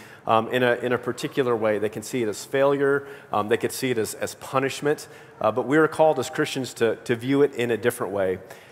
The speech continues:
And so today we're gonna talk about something that's also challenging, and that challenge is this, sending. Sending. We, we live by two words here, loved and sent. It's right there on our, on our banners.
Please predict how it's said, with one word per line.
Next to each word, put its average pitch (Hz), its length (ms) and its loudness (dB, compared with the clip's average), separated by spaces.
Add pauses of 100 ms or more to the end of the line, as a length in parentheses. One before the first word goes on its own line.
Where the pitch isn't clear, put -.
(120)
And 123 100 -4
so 156 100 4
today 165 260 4
we're 185 100 2
gonna 165 140 0
talk 151 220 6
about 139 220 4
something 139 280 0
that's 123 200 0
also 143 400 2
challenging, 120 720 0 (640)
and 131 100 0
that 147 120 4
challenge 151 420 2
is 110 160 -6
this, - 440 -2 (380)
sending. 110 680 -2 (600)
Sending. 107 540 0
We, 123 240 0 (300)
we 131 200 0
live 160 220 4
by 143 160 8
two 165 240 0
words 131 320 2
here, 113 220 2
loved 127 280 4
and 143 120 -4
sent. 117 340 0 (600)
It's - 100 -8
right 110 160 4
there 123 340 2
on 110 120 0
our, 117 260 2
on 110 120 0
our 123 80 4
banners. 117 540 0